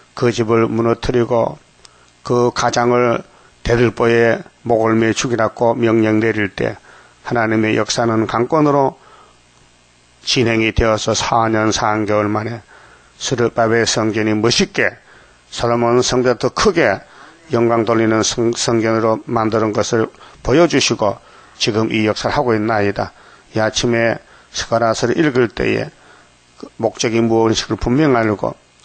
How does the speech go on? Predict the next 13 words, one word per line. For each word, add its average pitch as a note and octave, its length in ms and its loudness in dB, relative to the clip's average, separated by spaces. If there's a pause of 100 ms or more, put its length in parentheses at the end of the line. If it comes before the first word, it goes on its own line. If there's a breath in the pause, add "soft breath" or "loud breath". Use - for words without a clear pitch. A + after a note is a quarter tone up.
그 - 100 -8
목적을 A2 540 -2
달성하는 A#2+ 720 0 (760 loud breath)
남은 A2 400 0
자, G#2+ 280 -4 (120)
다 A#2+ 300 2
떨어져도 A2+ 760 0
끝까지 A#2 580 0 (340 soft breath)
다림줄을 A2+ 520 0
잡고 G#2+ 480 -2
사람 C#3 400 2
보지 B2 240 2
말고 G#2+ 580 0